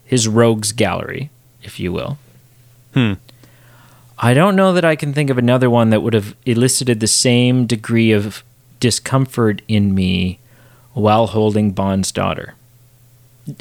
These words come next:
Speaker 1: as Rami Malek did.
Speaker 2: Hmm.
Speaker 1: Just his, his not all there, elegant but creepy, you know,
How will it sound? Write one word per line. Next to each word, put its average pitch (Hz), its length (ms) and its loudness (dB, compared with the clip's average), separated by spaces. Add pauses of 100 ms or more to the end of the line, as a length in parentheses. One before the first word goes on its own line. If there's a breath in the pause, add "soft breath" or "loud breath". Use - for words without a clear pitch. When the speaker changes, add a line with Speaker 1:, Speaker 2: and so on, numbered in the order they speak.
Speaker 1:
as 104 440 -2 (480)
Rami 98 340 0
Malek 90 360 -6
did. - 240 -16 (680)
Speaker 2:
Hmm. 156 180 0 (840 soft breath)
Speaker 1:
Just 131 280 0
his, 139 520 2
his 107 720 -2 (380)
not 110 580 2
all 120 400 2
there, 110 880 0 (1300)
elegant 120 600 0
but - 180 -6
creepy, 107 720 -2 (2000)
you 110 140 -8
know, 92 280 -8